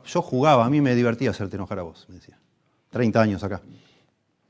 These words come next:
Y es muy triste, pero la persona hoy se da cuenta que nunca fue salva, obviamente, porque la salvación no se pierde. Pero no sé, tuvo un lapsus en su vida que le gustó jugar al creyente. Qué triste, el diablo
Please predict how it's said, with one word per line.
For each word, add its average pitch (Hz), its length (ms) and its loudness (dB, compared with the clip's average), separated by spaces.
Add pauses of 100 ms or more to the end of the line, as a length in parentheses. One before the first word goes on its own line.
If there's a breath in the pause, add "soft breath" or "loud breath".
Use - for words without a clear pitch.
(960)
Y 98 340 -6
es 107 140 -8
muy 104 140 -4
triste, 120 340 -4
pero 92 140 -8
la 92 80 -6
persona 107 460 -2
hoy 120 140 2
se 113 120 -4
da 101 60 0
cuenta 120 260 0
que 101 120 -4
nunca 131 440 2
fue 92 160 -6
salva, 123 260 4
obviamente, 113 420 2
porque 95 120 -4
la 95 60 -6
salvación 101 320 -4
no 98 60 -4
se 95 120 -4
pierde. 113 340 -4 (640 soft breath)
Pero 139 200 2
no 147 80 4
sé, 156 220 2
tuvo - 400 -2
un 135 260 6
lapsus 151 380 6
en 123 80 2
su 127 100 0
vida 160 160 4
que 127 80 2
le 120 60 4
gustó 120 240 0
jugar 135 600 0
al 104 160 -6
creyente. 104 640 -6 (1600 soft breath)
Qué - 160 -10
triste, 110 420 -10 (460)
el 92 160 -10
diablo 90 500 -2